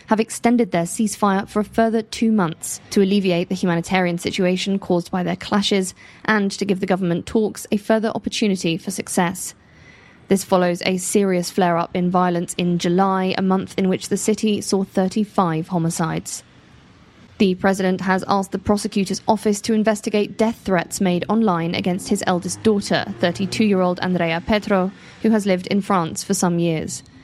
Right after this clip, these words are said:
A prosecutor from the Specialized Directorate Against Human Rights Violation has begun investigation and has already announced that the perpetrators have been identified and will be brought in for questioning.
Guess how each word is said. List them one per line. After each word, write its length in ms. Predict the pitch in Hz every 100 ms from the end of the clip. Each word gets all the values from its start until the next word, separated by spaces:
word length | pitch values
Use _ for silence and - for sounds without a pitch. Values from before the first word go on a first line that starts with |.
| -
A 60 | 226
prosecutor 720 | 240 233 190 196 180 180 185
from 240 | - 180
the 100 | 175
Specialized 640 | 170 - 196 - 175 170 170
Directorate 580 | 185 185 - 196 180 -
Against 300 | 190 180 180
Human 260 | 185 170 175
Rights 260 | 196 -
Violation 600 | - 175 170 202 202 208
has 260 | 202 196 185
begun 380 | 190 185 196 196
investigation 920 | 196 180 170 - 202 220 - 180 170 -
and 200 | 175 175
has 200 | 180 170
already 400 | 170 180 196 180
announced 460 | 165 170 196 -
that 160 | - -
the 80 | 175
perpetrators 680 | 208 202 - 196 190 190 180
have 200 | 185 170
been 140 | 170
identified 800 | 156 170 202 202 208 185 180 180
and 180 | 196 185
will 80 | 180
be 140 | 196
brought 260 | 190 226 -
in 240 | 175 160
for 140 | 175 185
questioning. 580 | 185 175 - 147 -